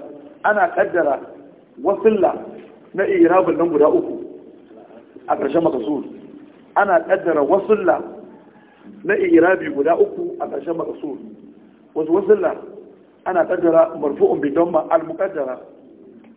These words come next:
mansubun bil fata al-muqaddara, majrurun bil kasra al-muqaddara. Duk wayannan harakatul i'rab din ba sa fitowa fili, ma'ana kenan. An gane? Da damma, da fataha, da kasara,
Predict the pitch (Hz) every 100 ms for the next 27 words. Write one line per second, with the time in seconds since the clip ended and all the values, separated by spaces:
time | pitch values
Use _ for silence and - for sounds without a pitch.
0 | _ - 147 160 208 196 170 151 180 185
1 | 185 170 160 156 156 190 175 139 135 -
2 | - - - - - 156 160 175 214 208
3 | 165 151 196 202 185 165 165 147 180 160
4 | 131 127 - - - - - _ _ _
5 | _ - - 233 196 190 202 - 165 202
6 | 196 156 170 165 165 156 - 196 160 -
7 | 175 151 - 147 147 - 139 165 175 151
8 | 127 - - - - - - - - -
9 | 151 185 110 - - - - - - -
10 | - - 143 190 202 160 - - - -
11 | - - 139 170 185 190 131 - - -
12 | - 139 180 175 165